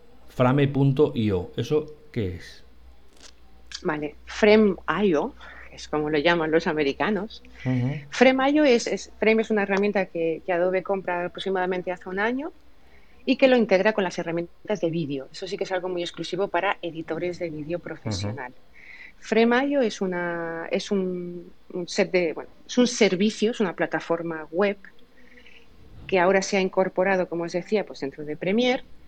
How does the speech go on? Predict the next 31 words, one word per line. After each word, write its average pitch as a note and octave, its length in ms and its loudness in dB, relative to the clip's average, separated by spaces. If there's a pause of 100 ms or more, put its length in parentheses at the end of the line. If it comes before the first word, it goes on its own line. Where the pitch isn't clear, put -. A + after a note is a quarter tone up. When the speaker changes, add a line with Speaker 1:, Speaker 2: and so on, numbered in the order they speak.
(340)
Speaker 2:
Desde F3+ 200 4
dentro F3 280 4
de F3+ 140 6
Premiere, F3+ 500 8 (320)
pues - 100 -16
simplemente F#3 540 2
tú F3 100 4
haces, F3+ 320 -2
abres E3 320 2
una E3 140 0
nueva F3 400 2
ventana B3 500 0 (240)
y G3 140 2
empiezas F#3+ 320 0
a G3 40 2
utilizarlo. E3 640 -4 (120)
Permite F#3 560 2 (580)
la F3 200 2
edición B3 640 0 (180)
de F3 240 0
vídeo G#3+ 460 0 (160)
colaborativa D#3 800 -4 (220)
a F3 100 -2
nivel F#3+ 480 0
de F#3 140 0
revisión. C#3 500 -8 (640)
¿Esto G#3+ 160 -2
qué F#3+ 100 -2
quiere F3 200 2
decir? E3 260 2
Speaker 1:
Ya. A2 80 -6